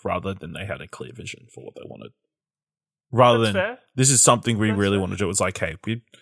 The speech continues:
Speaker 1: G T A Online is a success. We've got this Western game. Let's just put an online mode in there and we'll see what people stick to," you know?
Speaker 2: But if
Speaker 1: And,
Speaker 2: you,
Speaker 1: you know,
Speaker 2: yeah.
Speaker 1: you've had two years of fun. You know, two and a half years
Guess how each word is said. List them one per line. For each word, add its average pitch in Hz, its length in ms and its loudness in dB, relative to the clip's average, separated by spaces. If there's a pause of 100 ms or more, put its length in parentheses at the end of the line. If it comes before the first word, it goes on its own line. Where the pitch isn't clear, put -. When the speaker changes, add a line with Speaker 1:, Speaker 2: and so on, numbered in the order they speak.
(320)
Speaker 1:
G 170 160 4
T 160 140 4
A 127 80 4
Online 113 360 2
is 101 120 -4
a 98 60 -8
success. - 500 -4 (300)
We've 120 120 -6
got 131 120 6
this 107 180 0
Western 104 300 -2
game. 87 260 -10
Let's 104 140 -4
just - 160 -6
put 131 140 -2
an 113 160 0
online 101 340 0
mode 90 220 -6
in 87 120 -10
there 87 180 -8 (320)
and 98 100 -6
we'll 98 160 -2
see 101 440 -2 (760)
what - 220 -2
people 101 400 -2 (320)
stick - 240 0
to," - 160 -10 (520)
you - 120 -10
know? 123 100 -6 (1800)
Speaker 2:
But 165 100 6
if - 20 8
Speaker 1:
And, 208 100 6
Speaker 2:
you, 226 60 0
Speaker 1:
you 156 140 4
know, 208 240 4
Speaker 2:
yeah. 165 140 -2 (120)
Speaker 1:
you've - 160 2
had 196 300 4
two 180 200 8
years 143 300 6
of 113 160 2
fun. 156 320 6 (1500)
You 107 80 -12
know, 170 160 -2
two 151 220 -2
and 131 80 2
a 113 40 0
half 113 280 -2
years 139 440 0